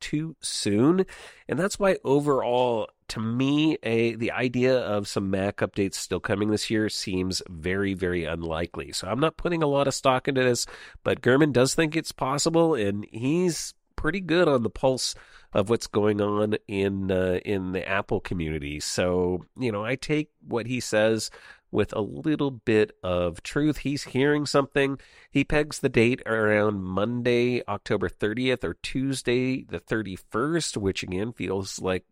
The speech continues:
kind of odd dates, but we'll have to wait and see. Maybe it comes true and Apple does announce a few things. I guess I could see a world where they announce a twenty-four inch iMac this year and, uh, don't start shipping or selling them until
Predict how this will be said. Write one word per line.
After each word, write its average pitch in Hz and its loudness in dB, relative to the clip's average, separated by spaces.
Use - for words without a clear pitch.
kind 101 -4
of 92 -6
odd 101 -6
dates, 117 -4
but 151 2
we'll 143 0
have 160 0
to 165 2
wait 160 2
and 123 -6
see. 196 0
Maybe 107 2
it 131 -2
comes 139 -2
true 165 0
and 113 2
Apple 117 0
does 120 4
announce 123 2
a - -10
few 127 0
things. 131 2
I 131 -2
guess 190 -4
I 165 -4
could 156 0
see 143 0
a 110 2
world 107 2
where 101 4
they 113 2
announce 98 0
a 135 0
twenty-four 143 2
inch 139 2
iMac 135 0
this 110 -2
year 127 0
and, 101 0
uh, 92 2
don't 110 2
start - -2
shipping 110 0
or 87 -4
selling 107 0
them 92 0
until 85 -2